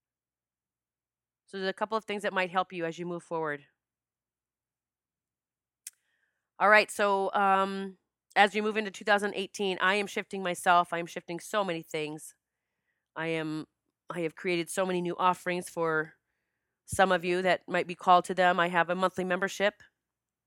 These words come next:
the B L C, the Badass Lightworkers Club. It is super cheap, and I only did that because I wanted anyone to be able to have access to me. You know, I can't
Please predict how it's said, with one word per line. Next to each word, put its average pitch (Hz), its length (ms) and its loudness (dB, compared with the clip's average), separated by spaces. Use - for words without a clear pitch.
the 175 80 -6
B 180 220 0
L 165 160 6
C, 233 480 -2
the 190 120 -4
Badass 180 460 10
Lightworkers 170 480 0
Club. 185 220 2
It 190 100 -6
is 196 100 -4
super 247 360 -6
cheap, 247 360 -6
and 202 120 2
I 208 40 4
only 220 140 2
did 220 220 0
that 208 180 10
because 196 420 0
I 185 60 2
wanted 190 380 -4
anyone 226 560 0
to - 140 -12
be 190 140 -2
able 190 200 0
to 202 460 -10
have 180 240 2
access 175 520 0
to - 120 -12
me. 233 500 -4
You 180 80 -6
know, 170 160 2
I 160 60 4
can't 196 420 0